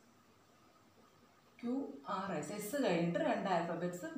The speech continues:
ബാക്കാണ്, ആണ് കോഡിൽ കൊടുത്തിരിക്കുന്നത്. അപ്പോൾ ഇവിടെ അതുപോലെ ഇ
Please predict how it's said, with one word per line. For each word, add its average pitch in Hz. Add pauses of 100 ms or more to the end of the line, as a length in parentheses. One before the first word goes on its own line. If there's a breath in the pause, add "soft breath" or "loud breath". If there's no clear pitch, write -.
ബാക്കാണ്, 160 (640 loud breath)
ആണ് 165 (460)
കോഡിൽ 226
കൊടുത്തിരിക്കുന്നത്. 147 (160)
അപ്പോൾ 180
ഇവിടെ 160 (380)
അതുപോലെ 180 (140)
ഇ 262